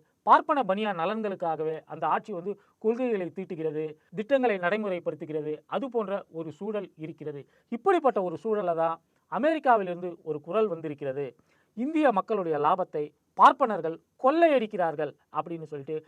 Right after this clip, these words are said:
அங்க இருக்கிற காமாசாமோன்னு யாரோ ஒரு ஆள் வந்து இதை சொல்லிவிட்டு போல, வெள்ளை மாளிகையுடைய அதிபர் ட்ரம்ப்புடைய ஆலோசகரான ஒருத்தர் சொல்லியிருக்கிறாரு, பார்ப்பனர்கள் இந்திய மக்களுடைய லாபத்தை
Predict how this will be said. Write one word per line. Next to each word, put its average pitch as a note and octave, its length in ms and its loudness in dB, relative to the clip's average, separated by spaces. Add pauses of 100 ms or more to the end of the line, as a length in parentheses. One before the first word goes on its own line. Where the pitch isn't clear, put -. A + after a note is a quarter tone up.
(160)
அங்க G#3 240 -2
இருக்கிற A#3 300 4
காமாசாமோன்னு G#3 760 4 (300)
யாரோ B3+ 340 8
ஒரு A#3 140 6
ஆள் G#3+ 140 8
வந்து G3+ 300 -2
இதை D#3+ 140 -6
சொல்லிவிட்டு G3+ 360 -6
போல, D#3 180 -4 (540)
வெள்ளை C4+ 280 2
மாளிகையுடைய F3+ 640 0 (240)
அதிபர் G#3+ 440 -4
ட்ரம்ப்புடைய G#3+ 480 -2 (300)
ஆலோசகரான G3 600 0 (220)
ஒருத்தர் E3 380 -4
சொல்லியிருக்கிறாரு, E3 560 -8 (340)
பார்ப்பனர்கள் A#3 600 4 (220)
இந்திய B3+ 300 0
மக்களுடைய G3 440 -2 (220)
லாபத்தை A3 440 2